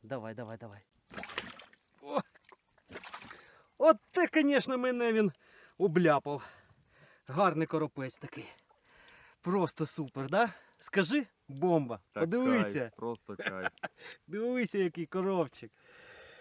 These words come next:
Speaker 2: Це кайф.
Speaker 1: Ой, слухай, ну просто гарнюній. Супер, такий прям спартанського розміру, да?
Speaker 2: Да, да, да, да, да.
Speaker 1: Так, ну що,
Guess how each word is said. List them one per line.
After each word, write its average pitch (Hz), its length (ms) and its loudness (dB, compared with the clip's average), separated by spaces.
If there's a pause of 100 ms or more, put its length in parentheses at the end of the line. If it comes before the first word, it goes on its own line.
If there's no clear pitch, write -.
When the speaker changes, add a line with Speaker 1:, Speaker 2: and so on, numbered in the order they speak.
(180)
Speaker 2:
Це 110 120 -10
кайф. 87 300 -10
Speaker 1:
Ой, 151 580 4 (240)
слухай, 123 480 -10
ну 120 120 -10
просто 127 560 -4
гарнюній. 113 640 -10 (640)
Супер, - 640 -10
такий 139 300 -6
прям 101 260 -12 (140)
спартанського 170 1000 2
розміру, 117 520 -4
да? 156 220 0
Speaker 2:
Да, 98 280 -8
да, 95 180 -12
да, 92 180 -16
да, 92 160 -18
да. 92 100 -20 (400)
Speaker 1:
Так, - 200 -4
ну 214 80 -2
що, 120 260 -8